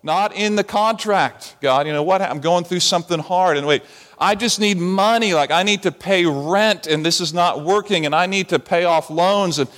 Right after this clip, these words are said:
God, I'm following you, right? So here's the deal. I'm giving you some, I know you're for my good. And so, like, don't, just kinda keep delivering good things for me. And I gotta raise kids, and don't let them go off and do." And,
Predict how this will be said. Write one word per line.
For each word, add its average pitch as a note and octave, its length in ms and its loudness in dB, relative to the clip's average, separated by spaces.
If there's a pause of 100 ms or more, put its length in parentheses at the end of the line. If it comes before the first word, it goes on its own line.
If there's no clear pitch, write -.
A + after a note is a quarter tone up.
(200)
God, E3+ 300 0
I'm G#3 180 0
following G#3 680 2
you, G3 260 0
right? F3+ 280 0
So D#3+ 160 0
here's F3+ 280 0
the F#3+ 80 -2
deal. F#3 260 0 (440)
I'm D3+ 380 0
giving F3 320 -2
you F3+ 180 -2
some, A2 200 -2
I C3+ 100 4
know C#3 200 2
you're D#3 180 -2
for E3 260 -4
my D#3 200 -8
good. E3 440 -2
And B2+ 100 -6
so, C3+ 260 0 (280)
like, B2+ 240 0
don't, D#3+ 560 -2
just - 400 -4
kinda D#3 240 2
keep - 220 -10
delivering C#3 460 0
good D3 220 0
things G3+ 640 -2 (140)
for B2 160 -10
me. A2 140 -8
And B2+ 100 2
I F3 100 2
gotta F#3+ 240 -2
raise E3+ 320 0
kids, G#3 400 -2
and C3 160 -6
don't E3 240 0
let F3 200 -2
them F#3+ 220 0
go E3 180 2
off F3 280 0
and D3 140 -8
do." F3+ 240 0
And, C#3+ 380 -8